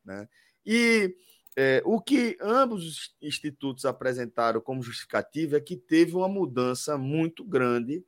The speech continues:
que eles não conseguiram detectar até o último momento, dado o acirramento do cenário político aqui no Brasil, e eles avaliam que houve uma grande migração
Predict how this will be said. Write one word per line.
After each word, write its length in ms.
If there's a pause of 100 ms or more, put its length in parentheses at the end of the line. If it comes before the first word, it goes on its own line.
(300)
que 160
eles 300
não 160
conseguiram 400
detectar 600
até 260
o 60
último 320
momento, 600
dado 320
o 60
acirramento 800
do 100
cenário 460
político 400
aqui 160
no 100
Brasil, 680 (380)
e 80
eles 220
avaliam 580
que 160
houve 480 (260)
uma 200
grande 340
migração 800